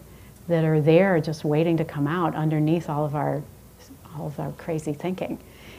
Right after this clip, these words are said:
And this is really, these are aspects of our true nature that, again, when we experience them, it's not like we have to go out and get them. So just like concentration, I, I don't think I said this before when I was talking about it, but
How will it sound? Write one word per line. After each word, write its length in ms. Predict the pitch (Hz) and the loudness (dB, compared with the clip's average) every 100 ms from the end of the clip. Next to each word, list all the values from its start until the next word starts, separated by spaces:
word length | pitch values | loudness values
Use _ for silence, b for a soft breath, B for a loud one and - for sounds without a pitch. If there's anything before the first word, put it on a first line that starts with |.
| B B | B B
And 500 | 170 156 151 151 - - - | 2 4 4 2 0 -14 -2
this 220 | 185 185 | -2 2
is 180 | 220 - | 0 2
really, 380 | 175 160 160 165 | 4 6 6 6
these 260 | - 160 | 2 -4
are 160 | 214 208 | -2 0
aspects 460 | 156 156 - 165 180 | -2 -2 -6 -6 -2
of 80 | |
our 120 | 160 143 | 0 0
true 200 | - 151 | 0 0
nature 420 | 156 208 - 180 | 2 0 -2 0
that, 180 | 160 - 226 - | 0 -2 -8 -14
again, 320 | - 170 240 214 | -12 -8 -2 2
when 100 | 170 | 4
we 120 | 156 | 4
experience 520 | 156 - 208 240 220 | 0 -4 -2 0 -2
them, 220 | - 151 | 0 2
it's 180 | 147 - | 2 0
not 200 | 214 233 | -4 -2
like 180 | 220 214 | -2 2
we 120 | 185 | 0
have 180 | 180 170 | 0 -4
to 100 | 175 | -4
go 320 | 139 151 165 | -2 2 4
out 140 | 165 156 | 4 2
and 180 | 151 | 2
get 240 | 143 175 - | 0 -4 -2
them. 280 | - - - - B B B B | -2 -2 -6 -10 B B B B
So 180 | 202 190 | 0 4
just 240 | 175 220 240 | 6 6 4
like 160 | 208 | 2
concentration, 880 | - 185 165 165 160 208 220 214 160 | 2 0 2 0 0 0 0 4 4
I, 100 | 151 165 | 4 0
I 80 | 170 | -2
don't 140 | 165 | -4
think 160 | - 180 | -2 2
I 80 | 226 | 2
said 280 | 202 190 185 | 4 4 4
this 200 | 175 - | 2 -2
before 400 | 160 - 156 160 | -6 2 4 6
when 100 | 151 | 4
I 60 | |
was 120 | 143 | 0
talking 340 | - 190 190 208 | -6 -10 -6 -4
about 200 | 165 143 | -2 0
it, 140 | 156 | 2
but 200 | 175 - | 2 2